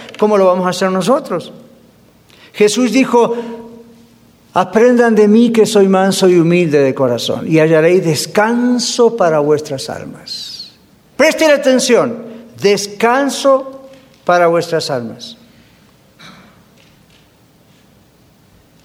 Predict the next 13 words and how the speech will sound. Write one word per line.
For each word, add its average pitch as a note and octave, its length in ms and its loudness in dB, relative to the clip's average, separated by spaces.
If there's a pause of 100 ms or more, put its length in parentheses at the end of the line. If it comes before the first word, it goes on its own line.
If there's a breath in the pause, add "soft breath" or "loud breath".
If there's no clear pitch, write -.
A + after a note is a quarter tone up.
(960)
¿Cuántos D4 300 0
de C#4+ 60 0
ustedes A#3+ 280 2
necesitan F3+ 460 -2
descanso D#3 560 -2
en C3 60 -4
su C3+ 160 -12
corazón C#3+ 480 -2
y C#3+ 40 -4
en C3+ 60 -6
su C#3 160 -8
mente C3 340 -6
hoy? B2+ 220 -12